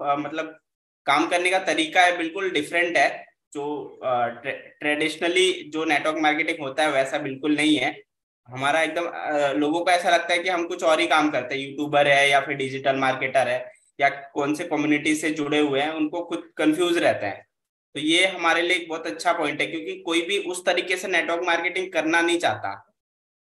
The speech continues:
तो लेकिन जो हमारा तरीका है, ये बहुत प्रोफेशनल और, अ, बहुत सही तरीका है डिजिटली करने का, और, अ, फ्यूचर ही डिजिटल क्रिएटर्स का है।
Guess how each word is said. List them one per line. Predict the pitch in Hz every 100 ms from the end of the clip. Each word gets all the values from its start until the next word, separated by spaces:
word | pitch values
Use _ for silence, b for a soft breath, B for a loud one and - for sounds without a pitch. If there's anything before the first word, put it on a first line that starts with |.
| _ _
तो | 143 135 139
लेकिन | 151 151 202 190 170
जो | 185
हमारा | 185 156 165 185
तरीका | 180 170 156 165
है, | 190 160
ये | 151 170 160
बहुत | 156
प्रोफेशनल | - 156 - 156 - 165 180
और, | - 147 139
अ, | 135 135
बहुत | 135 151 -
सही | 147 147
तरीका | 151 151 147
है | 135
डिजिटली | 135 135 131 127 131 135
करने | 131 120 120
का, | 123 147 - - _
और, | 131 131
अ, | 131 131 131
फ्यूचर | 151 143 139 180 180
ही | 208 196
डिजिटल | 165 151 156 165
क्रिएटर्स | 165 170 151 151 165 -
का | 151
है। | 131 131 - _